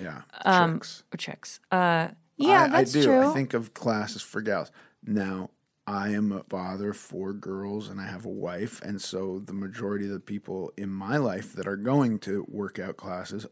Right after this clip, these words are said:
Speaker 1: are gals.
Speaker 2: Mm-hmm.
Speaker 1: That's why I think I think of that.
Speaker 2: Yeah, I, I don't because I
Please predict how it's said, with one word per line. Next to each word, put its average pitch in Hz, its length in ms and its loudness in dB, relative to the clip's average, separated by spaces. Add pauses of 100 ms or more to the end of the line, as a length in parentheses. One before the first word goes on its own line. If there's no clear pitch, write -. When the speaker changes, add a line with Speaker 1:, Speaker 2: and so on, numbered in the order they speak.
Speaker 1:
are 95 160 -8
gals. 104 440 0
Speaker 2:
Mm-hmm. 156 320 2 (300)
Speaker 1:
That's 104 300 -2
why 98 460 -4
I 104 160 -4
think 92 320 -10
I 87 80 -6
think 95 280 -10
of 85 140 -14
that. - 280 -10 (180)
Speaker 2:
Yeah, 226 360 6
I, 208 160 4 (120)
I 262 260 6
don't 165 640 4
because 156 840 4 (420)
I 147 760 2